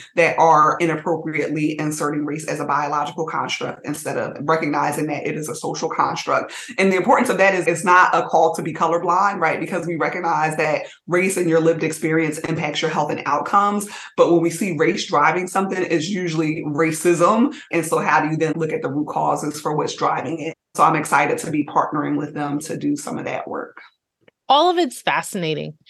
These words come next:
Speaker 2: And I think it really speaks to people who might be practitioners themselves and you're kind of thinking about, Well, when I'm in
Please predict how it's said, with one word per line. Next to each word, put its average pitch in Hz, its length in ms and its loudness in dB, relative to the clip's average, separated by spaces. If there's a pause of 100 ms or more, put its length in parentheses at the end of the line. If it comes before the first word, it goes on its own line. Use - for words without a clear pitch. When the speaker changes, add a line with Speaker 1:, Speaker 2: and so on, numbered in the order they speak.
(220)
Speaker 2:
And 247 80 4
I 254 100 4
think 254 220 0
it 240 60 4
really 226 280 2
speaks - 380 -10
to - 180 -10
people 185 640 0 (180)
who 226 540 2
might 208 260 0
be 208 100 -4
practitioners 185 680 -4
themselves 170 720 0
and 175 200 -6
you're 165 200 -4 (200)
kind 170 140 -6
of 160 80 -10
thinking 175 360 -6
about, 156 300 0
Well, 175 240 0
when 196 220 -2
I'm 233 260 0
in 220 440 -2